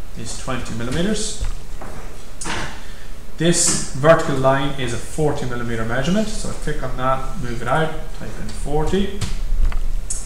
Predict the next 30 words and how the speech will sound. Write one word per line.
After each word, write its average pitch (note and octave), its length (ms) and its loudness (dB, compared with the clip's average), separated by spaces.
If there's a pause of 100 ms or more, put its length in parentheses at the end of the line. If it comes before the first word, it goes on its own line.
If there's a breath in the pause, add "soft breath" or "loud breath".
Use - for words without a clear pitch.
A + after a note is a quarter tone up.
(560 loud breath)
And A2+ 200 0
then A#2+ 280 0 (100)
in A#2+ 120 0
a A#2 120 0
horizontal C#3+ 800 4
measurement, C3 440 2
from - 360 -2
there D#3 320 2
to C3+ 80 0
there B2 460 0
is - 180 0
fifty - 640 0
millimeters. A#2+ 720 0 (680)
So - 180 -2
I A2 60 -4 (120)
click C3 180 -2
that B2 260 -2
line, C#3+ 400 0 (440)
move B2+ 300 -2
my B2 100 -2
dimension A2+ 400 -2 (100)
out A#2+ 160 -2
of A2 120 -4
the - 60 -4
way, D#3 420 -2
click A#2 180 -4
again, C#3+ 500 -2 (220)
type - 260 -2
in A2+ 80 0
fifty, D3 640 -2